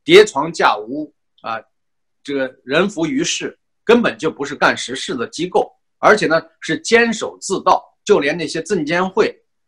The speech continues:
保监会里边都是存在着大量的腐败，啊，就是说这样的话，就成了小偷和警察是一伙儿的，是串通的，啊，或者讲警察跟黑社会，啊，是一伙儿的。那么这样的状况，那还有什么，大家还有什么指望？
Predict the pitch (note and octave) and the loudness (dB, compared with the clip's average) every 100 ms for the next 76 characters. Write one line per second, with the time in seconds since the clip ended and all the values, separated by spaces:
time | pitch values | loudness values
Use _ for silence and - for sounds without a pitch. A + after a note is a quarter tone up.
0 | _ _ C3 A2 - F3 F#3 E3 - _ | _ _ -2 -2 0 0 2 0 0 _
1 | _ B2 B2 D3 E3+ D#3 D#3+ - C3+ C#3 | _ -8 -2 -2 0 -4 -6 -6 -2 -2
2 | A#2+ G#3+ D#3 D3 A#2 - - _ C3 A2 | 4 4 6 2 -2 -10 -18 _ -6 -6
3 | _ _ _ _ A2 G#2+ D#3+ C#3+ F3 E3 | _ _ _ _ -8 -6 -4 -4 -2 -2
4 | G3 A#3 F3 D3+ D#3+ A#2+ - _ _ - | 2 2 2 2 2 0 -4 _ _ -4
5 | F3 - B2+ F3 D3 - _ _ - C3 | -4 -4 -2 0 0 -2 _ _ -6 -4
6 | A#2+ - G#3+ G#3+ - A#2 A2 F#2 - F#2 | -2 2 2 2 -2 -4 -6 -16 -12 -8
7 | B2 - _ - E3+ F#3 - - - - | -8 -12 _ -10 -4 -2 -4 -6 -20 -20
8 | B2+ - D#3 A2 C3+ D#3 A#2 - _ _ | -18 -6 -4 -4 -10 -8 -8 -10 _ _
9 | - A2 G#2+ C#3+ C#3+ C#3+ B2 - B2+ D3 | -8 -6 -2 -2 -2 -4 -6 -4 -6 -4
10 | D3+ D#3 - F3 F3 D#3 - F3 - _ | -6 -8 -10 -6 -6 -6 2 2 2 _
11 | _ _ G#2+ A2+ D#3 G3 - - D#2 F2+ | _ _ -8 -6 -2 -2 -2 -4 -18 -18
12 | - _ _ - D3+ C#3+ B3+ A3+ C#3+ E3 | -18 _ _ -4 -4 0 4 4 2 0
13 | C3 C#3+ C3 - _ _ _ D#3 D3 D3 | 0 0 -2 -4 _ _ _ -2 0 0
14 | B2 A2 B2 C3 C3+ C#3 C#3 A#2+ C#3 - | -2 -6 -4 -2 -2 -2 -4 -6 -8 -10
15 | - D#2 A#2+ | -14 -8 -8